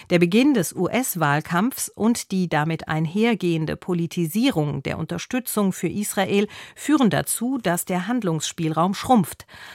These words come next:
Auch deshalb hat Israel grundlegende Änderungen in der Kriegsstrategie angekündigt,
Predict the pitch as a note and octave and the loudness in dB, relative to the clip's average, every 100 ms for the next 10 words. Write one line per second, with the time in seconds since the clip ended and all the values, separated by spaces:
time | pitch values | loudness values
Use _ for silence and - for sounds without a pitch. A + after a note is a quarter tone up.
0 | - F3+ - B3+ - D#3 C#3+ - D#3 - | -2 0 2 0 2 0 -2 -4 -8 -4
1 | G3+ - F#3+ G3 G3 F#3 - G#3+ C4 G3 | -4 0 0 2 -2 -2 0 2 2 -2
2 | G3 G3 F#3 - G3+ G3 E3+ E3 D#3+ D#3 | 0 0 -2 2 4 4 2 0 0 -2
3 | - E3 G#3 G#3+ G#3 F3+ - - D#3 D#3+ | -2 -2 -2 -4 -4 -4 -6 -4 -2 -2
4 | D3+ D#3+ F3+ F#3 G3 E3+ D#3+ D#3+ C#3+ D3+ | -2 -2 0 2 4 4 2 -2 -4 -8
5 | - | -12